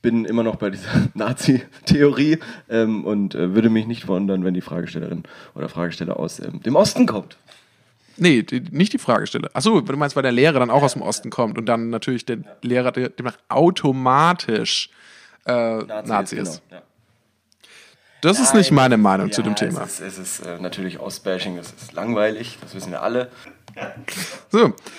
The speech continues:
Speaker 2: wir kommen zu unserer Rubrik, äh, sorry, dumme Frage, aber,
Speaker 1: Oh,
Speaker 2: äh,
Speaker 1: ja,
Speaker 2: da hattest
Speaker 1: Fruchtsäfte.
Speaker 2: ja, genau, da hattest du nämlich letzte Woche gefragt,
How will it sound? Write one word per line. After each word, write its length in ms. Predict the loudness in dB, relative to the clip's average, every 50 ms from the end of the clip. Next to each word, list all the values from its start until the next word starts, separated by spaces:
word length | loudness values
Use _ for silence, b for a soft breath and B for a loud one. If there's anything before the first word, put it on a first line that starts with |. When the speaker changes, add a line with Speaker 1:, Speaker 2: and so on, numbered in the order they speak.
| B B B B -2
Speaker 2:
wir 160 | 0 0 2
kommen 300 | 2 2 0 0 0 0
zu 80 | 0
unserer 260 | 0 2 2 0 0 0
Rubrik, 480 | -4 -4 -2 -2 -2 -2 -2 -4 -4 0
äh, 120 | 0 0
sorry, 320 | 2 2 0 2 2 2
dumme 240 | 2 2 0 -2 -2
Frage, 440 | -2 0 2 4 4 4 2 -2 2
aber, 300 | 4 4 4 4 0 -2 -2 -2
Speaker 1:
Oh, 760 | -2 -2 -2 -4 -10 -12 -14 -14 -14 -14 -12 -12 -10 -8 -2
Speaker 2:
äh, 200 | 0 2 2 2
Speaker 1:
ja, 20 | 4
Speaker 2:
da 160 | 4 4 6
hattest 240 | 4 4 2 2 -2
Speaker 1:
Fruchtsäfte. 400 | -4 -4 -4 -6 -14 -14 -14 -14 _ _ _ -4
Speaker 2:
ja, 180 | 0 4 4 6
genau, 240 | 6 6 4 4 4
da 80 | 4 2
hattest 280 | 2 2 2 0 2 2
du 60 | 4
nämlich 260 | 4 4 4 4 2
letzte 300 | 2 0 0 0 0 2
Woche 180 | 2 2 2 0
gefragt, 480 | -6 -6 -2 0 0 0 0 -2 -10